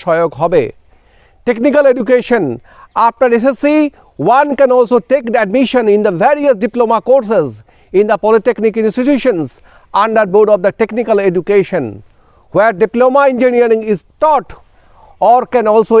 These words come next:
acquire skill to the various technical education training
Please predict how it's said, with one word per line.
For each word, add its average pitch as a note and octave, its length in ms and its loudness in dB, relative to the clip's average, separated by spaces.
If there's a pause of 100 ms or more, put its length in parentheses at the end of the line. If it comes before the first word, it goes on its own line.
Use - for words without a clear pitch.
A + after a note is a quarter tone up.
acquire C#4 340 -2 (140)
skill B3 280 0 (360)
to - 140 -8
the G3 80 2 (200)
various D4+ 400 2 (120)
technical A3 340 -2 (100)
education G#3+ 480 -2 (480)
training C4+ 320 0